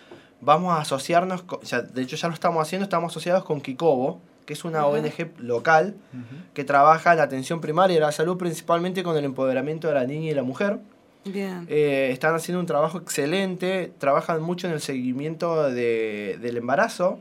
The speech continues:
Speaker 2: Ujú.
Speaker 1: para minimizar lo, las muertes, ¿no? maternas infantil. La verdad que están haciendo un ex-, trabajo excelente, los chicos son locales, son de
Speaker 2: Ah.
Speaker 1: ahí. Y bueno, recibieron un terreno por parte del gobierno de
Speaker 2: Ajá.
Speaker 1: Kenia para poder, eh,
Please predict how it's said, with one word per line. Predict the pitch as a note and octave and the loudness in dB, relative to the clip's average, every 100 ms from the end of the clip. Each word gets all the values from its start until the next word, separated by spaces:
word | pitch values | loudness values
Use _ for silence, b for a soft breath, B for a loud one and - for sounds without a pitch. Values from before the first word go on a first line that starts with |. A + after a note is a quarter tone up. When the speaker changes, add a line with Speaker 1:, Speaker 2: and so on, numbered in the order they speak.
| - | -10
Speaker 2:
Ujú. | A#3+ - A3+ | -12 -8 -2
Speaker 1:
para | C3 B2 | 0 0
minimizar | B2+ C3 C#3 C#3 E3 | 0 -2 -2 -2 0
lo, | E3+ D#3 B2+ | 2 2 2
las | A#2+ | -2
muertes, | C#3 E3 D#3+ D3+ C#3+ | -2 -2 0 -2 -2
¿no? | D3+ G#3+ | -2 -2
maternas | F3+ C#3 D3 D#3 D#3 | 0 0 -2 -4 -8
infantil. | C#3 C3+ C3+ A3 B3 B B B B B B _ _ _ _ _ - | -8 -8 -6 -6 -6 B B B B B B _ _ _ _ _ -2
La | C3+ | 2
verdad | C#3+ F3 | 4 4
que | F#3 | 2
están | F#3 | -2
haciendo | F#3+ F3+ F#3 F#3 | -4 -4 -4 -2
un | |
ex-, | E3+ - | -6 -6
trabajo | C3+ D#3+ F#3 | -2 0 -2
excelente, | - D#3+ G#3 G3 | -2 0 0 -2
los | D#3 | -4
chicos | F#3 G3 | -4 -4
son | G3 F3+ | -2 -2
locales, | D3+ G3+ F#3+ G3 | 0 0 -2 -6
son | - - C#3+ | -8 -4 0
de | |
Speaker 2:
Ah. | E3+ | 0
Speaker 1:
ahí. | F#3+ A3+ B B B B B | 0 -4 B B B B B
Y | - E3 D#3+ D#3 | -6 -2 0 2
bueno, | D#3+ E3+ D3+ | 2 4 4
recibieron | C#3 D3 - F3 F#3 F#3+ | 4 0 -4 -2 -2 -2
un | F#3 | 0
terreno | F3+ F3+ A#3 A3 | 2 4 4 4
por | D#3 C#3+ | 2 2
parte | D#3 D#3 | 0 0
del | D3+ | 0
gobierno | D#3 F#3 G3+ G3+ F#3 | 0 0 2 0 0
de | F3 | -2
Speaker 2:
Ajá. | F3+ | 0
Speaker 1:
Kenia | G3+ G#3 G#3+ G#3 | -2 -2 -2 -2
para | - C#3+ C3+ | 0 0 0
poder, | C3+ C#3 D3+ D3 | 2 2 2 0
eh, | C3 B2 A#2+ | -2 -2 -4